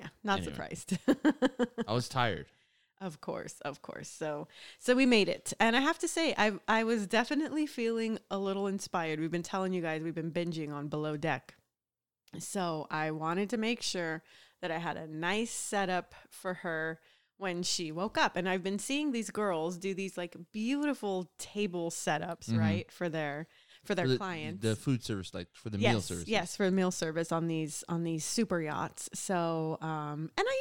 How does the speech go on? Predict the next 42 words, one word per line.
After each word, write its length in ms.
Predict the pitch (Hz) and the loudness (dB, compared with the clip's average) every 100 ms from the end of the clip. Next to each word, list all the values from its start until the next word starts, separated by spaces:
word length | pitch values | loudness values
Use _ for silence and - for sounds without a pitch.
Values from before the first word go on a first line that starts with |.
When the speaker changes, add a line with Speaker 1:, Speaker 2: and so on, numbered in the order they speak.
| 554 | 4
Speaker 1:
usually 200 | 508 302 | 4 4
decorate. 500 | 180 170 - - 185 | 2 -2 -2 -2 -2
You 100 | 240 294 | 0 2
know, 80 | |
it's 100 | 247 | 2
not 80 | 277 | 0
like 140 | 233 175 | 0 0
I 80 | |
don't 360 | 165 180 175 156 | 2 2 2 2
do 160 | 175 175 | 4 4
anything 460 | 160 160 156 156 | 0 -4 -4 -6
for, 300 | 165 151 147 - | -4 -4 -4 -8
for 420 | - 156 151 147 | -6 -4 -2 -4
the 100 | 147 | -4
kids 500 | 156 180 151 151 - | -4 -4 -4 -6 -10
for 140 | - 147 | -8 -6
their 100 | 143 | -4
birthday, 400 | 139 147 143 156 | -6 -6 -6 -4
but 260 | 160 143 - _ | -2 -4 -6 _
this 160 | 269 - | -6 -2
time 240 | 285 262 | 0 0
I 60 | 247 | 0
just, 220 | 247 233 | -2 -2
I'm 140 | 208 | -2
like, 220 | 208 202 | -2 -2
"Okay," 380 | - - 190 156 - | -4 -2 -4 -4 -4
I 60 | |
was 160 | 170 170 | -2 0
really 240 | 202 226 | 2 2
inspired 520 | 214 208 - 175 170 - | 0 -2 -4 -2 -2 -4
to 80 | |
make 180 | 175 160 | -4 -4
sure 220 | - 156 151 | -6 -10 -8
that 140 | 147 | -8
it 100 | 143 | -6
looked 280 | 143 139 - | -6 -8 -12
cute. 320 | - 156 - - - - - | -6 -6 -6 -18 -20 -20 -10
So 540 | - 202 175 160 156 151 | -2 2 2 2 2 0
everyone 360 | 156 185 220 233 | 0 2 2 2
went 160 | 240 240 | 0 -2
to 60 | |
bed. 380 | 220 185 180 190 | 2 2 2 -2